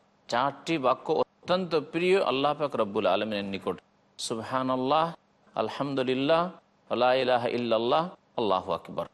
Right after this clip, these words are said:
নবী করিম সাল্লাল্লাহু আলাইহি ওয়াসাল্লাম এই চারটি বাক্যকে আহাব্বুল কালাম ইলাল্লাহ বলেছেন, আল্লাহর নিকট অত্যন্ত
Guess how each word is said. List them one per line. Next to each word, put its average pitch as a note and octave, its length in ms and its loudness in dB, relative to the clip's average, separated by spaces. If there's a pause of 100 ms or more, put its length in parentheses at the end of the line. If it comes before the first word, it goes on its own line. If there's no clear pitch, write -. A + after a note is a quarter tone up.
(140)
নবী B2 260 -4
করিম G#2 220 -4
সাল্লাল্লাহু G2 360 -4
আলাইহি G2+ 140 2
ওয়াসাল্লাম C3 380 -4
এই A2+ 100 -2
চারটি - 460 -2
বাক্যকে A2+ 560 -4
আহাব্বুল G2+ 580 -6
কালাম G#2+ 400 0
ইলাল্লাহ F#2 420 0
বলেছেন, F#2+ 380 -4 (320)
আল্লাহর C3 360 0
নিকট C3+ 320 -2
অত্যন্ত C3+ 600 -2